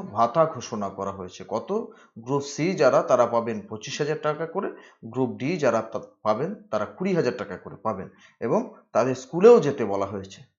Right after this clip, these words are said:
এই ঘোষণা আজকে রাজ্যের মুখ্যমন্ত্রী করেছেন। এ নিয়ে,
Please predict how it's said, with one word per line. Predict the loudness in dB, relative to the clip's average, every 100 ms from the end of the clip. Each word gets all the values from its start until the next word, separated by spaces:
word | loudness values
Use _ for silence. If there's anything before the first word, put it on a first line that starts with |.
| _ _ _ _ _ _ _ _ _ -2
এই | 0
ঘোষণা | 0 0 4
আজকে | 4 6
রাজ্যের | 2 2 -2
মুখ্যমন্ত্রী | -8 -8 -8 -8 -10
করেছেন। | -12 -12 -12 -12
এ | -6 -2
নিয়ে, | 0